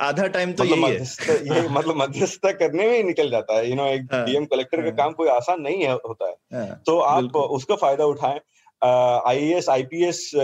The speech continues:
Speaker 2: के बारे, मतलब, को भी इन्वॉल्व करें, और ऐसे कई सिविल सोसाइटी लीडर्स हैं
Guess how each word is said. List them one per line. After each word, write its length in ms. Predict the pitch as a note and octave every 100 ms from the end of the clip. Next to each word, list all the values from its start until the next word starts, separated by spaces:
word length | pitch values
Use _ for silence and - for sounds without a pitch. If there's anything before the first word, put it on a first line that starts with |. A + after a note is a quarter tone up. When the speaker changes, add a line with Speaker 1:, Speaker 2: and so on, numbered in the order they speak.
| C3 B2+ _ _
Speaker 2:
के 120 | C3+
बारे, 280 | B2+ B2 B2+ B2+
मतलब, 380 | B2 B2+ A#2+ G#2+ A2
को 240 | A2 C3
भी 120 | C3+
इन्वॉल्व 300 | B2+ A#2+ C3
करें, 340 | C3+ D3+ D#3+ D#3 _ _ C#3
और 140 | D3+
ऐसे 220 | D#3 G#3
कई 280 | - E3 G3+
सिविल 300 | - E3+ F#3
सोसाइटी 440 | F#3 E3 D3+ D#3
लीडर्स 500 | E3 C#3 D#3 A3 -
हैं 180 | C#3+ G2